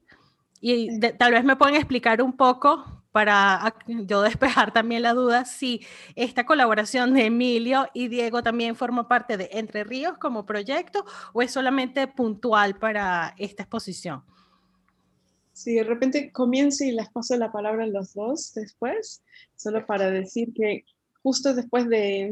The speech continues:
Speaker 2: de el proyecto en Bucaramanga se había siempre el deseo de seguir con actividades, desplazándonos a otros países y generando otras conexiones en torno a otras cuencas. Entonces teníamos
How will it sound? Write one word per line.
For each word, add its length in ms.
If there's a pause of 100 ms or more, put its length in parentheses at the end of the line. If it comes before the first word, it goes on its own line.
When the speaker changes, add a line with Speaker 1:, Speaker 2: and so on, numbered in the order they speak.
Speaker 2:
de 440
el 180
proyecto 380
en 80
Bucaramanga 640
se 120
había 320
siempre 520
el 120
deseo 380
de 120
seguir 340
con 160
actividades, 680
desplazándonos 840
a 80
otros 260
países 480
y 160 (260)
generando 480
otras 600 (140)
conexiones 600
en 100
torno 260
a 120
otras 380
cuencas. 480
Entonces 380
teníamos 840